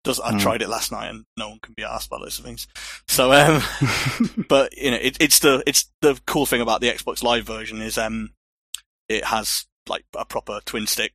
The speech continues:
Speaker 1: control scheme
Speaker 2: Yeah.
Speaker 1: called Duty Calls, which
Speaker 2: <laughs> Of course.
Speaker 1: which is tough. I mean, I was, I was talking to Darren in a pub a few weeks ago about,
Speaker 2: Yes.
Speaker 1: uh, about this, where, um,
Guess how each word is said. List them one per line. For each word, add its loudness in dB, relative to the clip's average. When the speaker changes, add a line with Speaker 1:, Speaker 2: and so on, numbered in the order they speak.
Speaker 1:
control -6
scheme -8
Speaker 2:
Yeah. 2
Speaker 1:
called -6
Duty -4
Calls, -8
which 0
Speaker 2:
<laughs> -
Of 6
course. 4
Speaker 1:
which -2
is -4
tough. -4
I 4
mean, 4
I 4
was, 0
I 0
was -2
talking -4
to -12
Darren -2
in -4
a -4
pub -2
a -12
few -2
weeks 0
ago -4
about, 2
Speaker 2:
Yes. -2
Speaker 1:
uh, 0
about -2
this, 0
where, 2
um, 0